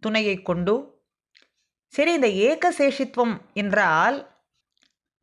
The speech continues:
ஸ்ரீதேவியையும் எம்பெருமானையும் சேர்த்தே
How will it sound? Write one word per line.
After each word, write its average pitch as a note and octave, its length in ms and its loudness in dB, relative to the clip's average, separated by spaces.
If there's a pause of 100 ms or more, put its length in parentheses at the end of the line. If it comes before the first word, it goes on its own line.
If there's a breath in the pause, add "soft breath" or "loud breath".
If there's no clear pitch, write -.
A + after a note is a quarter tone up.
(240)
ஸ்ரீதேவியையும் C4 1080 0
எம்பெருமானையும் A3+ 1120 -2
சேர்த்தே C4+ 1200 2